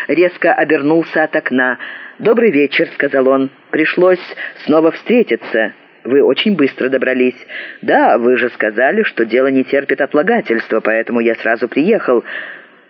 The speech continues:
Мне еще повезло, что машина была под рукой, ну и вечерок». Он неуверенно взглянул на Фейвела, затем подошел поздороваться со мной, кивнул Фрэнку.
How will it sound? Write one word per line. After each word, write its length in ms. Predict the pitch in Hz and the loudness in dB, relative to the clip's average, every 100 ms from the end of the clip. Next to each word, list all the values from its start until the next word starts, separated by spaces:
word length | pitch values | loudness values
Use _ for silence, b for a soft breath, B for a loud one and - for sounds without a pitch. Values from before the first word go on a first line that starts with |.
| - | -4
Мне 220 | 151 277 | 0 2
еще 180 | 262 262 | 0 0
повезло, 520 | 262 226 165 160 240 | 2 2 4 4 4
что 280 | - 196 180 | 2 2 2
машина 540 | 165 147 - 254 277 | 4 2 2 2 2
была 240 | 233 185 151 | 4 4 4
под 160 | 131 | 0
рукой, 420 | 135 127 127 123 | 0 2 2 2
ну 220 | 107 123 190 | 2 2 2
и 120 | 233 | 2
вечерок». 840 | 220 - 202 120 180 - - - - - _ _ _ _ _ _ - | 0 0 -2 -2 -2 -4 -6 -10 -10 -20 _ _ _ _ _ _ 0
Он 200 | 185 185 | 2 4
неуверенно 580 | 175 147 170 262 247 | 4 4 2 2 2
взглянул 420 | 233 139 143 151 196 | 0 0 2 2 2
на 120 | 185 | 0
Фейвела, 680 | - 123 123 113 139 220 269 B B B B | -2 0 0 2 2 2 0 B B B B
затем 440 | 117 139 - 165 | -4 -4 0 0
подошел 540 | 151 135 127 - 151 147 | 0 -2 -2 2 4 2
поздороваться 720 | 147 131 127 123 123 123 127 - | 0 -2 0 2 2 0 -4 -4
со 100 | 127 | -2
мной, 440 | 117 135 233 262 B B - | 0 2 2 0 B B -6
кивнул 380 | 139 120 170 240 | -4 0 0 0
Фрэнку. 640 | - 117 98 92 95 | -2 -2 -2 -2 -2